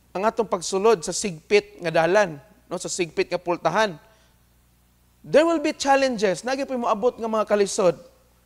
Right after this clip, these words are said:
Nagyapon moabot nga mga discomfort sa atoa. Pero timan ini, mao ni ang makaayo nato. Mao ni ang best para sa atoa.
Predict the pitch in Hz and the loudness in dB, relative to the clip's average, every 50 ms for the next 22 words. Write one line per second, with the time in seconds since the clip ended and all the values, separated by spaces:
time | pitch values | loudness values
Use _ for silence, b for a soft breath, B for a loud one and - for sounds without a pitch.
0 | b b b b - - 240 269 269 262 262 254 233 233 - 220 190 190 240 240 | b b b b -6 -2 0 2 2 2 2 0 0 2 2 0 2 2 2 0
1 | 233 - - 208 208 196 202 202 190 180 185 - - - 214 214 214 190 - 214 | 0 -2 -6 -6 -6 -4 -4 -2 -2 -2 -2 -4 -4 -6 -6 -6 -6 -6 -6 -6
2 | 208 202 - - 156 160 - 185 180 175 180 165 143 - - - _ _ _ _ | -6 -4 -4 -4 -4 -4 -4 -4 0 2 2 2 2 0 -4 -10 _ _ _ _
3 | _ _ _ _ _ _ _ _ _ _ _ _ _ - 214 226 226 233 233 233 | _ _ _ _ _ _ _ _ _ _ _ _ _ 2 4 6 6 4 4 2
4 | 214 202 214 226 240 240 - 208 220 220 220 190 160 143 127 - - _ _ _ | 0 2 4 4 2 2 0 -4 -2 0 0 0 0 -2 -4 -10 -18 _ _ _
5 | _ _ _ _ _ _ _ _ _ _ _ _ _ _ _ _ _ _ _ _ | _ _ _ _ _ _ _ _ _ _ _ _ _ _ _ _ _ _ _ _
6 | _ _ _ _ _ _ _ _ _ _ _ _ _ _ _ _ - 170 175 202 | _ _ _ _ _ _ _ _ _ _ _ _ _ _ _ _ -2 0 0 0
7 | 214 208 202 196 - - - 160 156 151 - - - - 160 165 165 156 151 147 | 0 -2 -4 -4 -4 -4 -6 -6 -6 -8 -10 -6 -2 2 2 2 2 2 0 -2
8 | 147 147 139 135 - - 131 113 - - - _ _ _ _ _ _ _ _ _ | -2 -4 -4 -6 -4 -6 -8 -8 -8 -12 -18 _ _ _ _ _ _ _ _ _
9 | _ _ _ - _ _ _ _ _ _ _ _ _ _ _ _ _ _ _ _ | _ _ _ -20 _ _ _ _ _ _ _ _ _ _ _ _ _ _ _ _
10 | _ _ _ _ 120 127 - 170 185 180 170 165 156 156 - - _ - 135 139 | _ _ _ _ -8 -4 -2 -2 -2 -2 -4 -6 -6 -8 -10 -12 _ -6 -6 -6
11 | 135 131 127 120 117 123 131 131 135 131 - - - _ - - 113 117 117 - | -6 -10 -12 -14 -8 -2 -2 0 0 -2 -4 -10 -16 _ -8 -6 -6 -6 -6 -6
12 | - 107 107 - - 110 - - 104 92 | -8 -10 -10 -10 -14 -16 -16 -16 -16 -18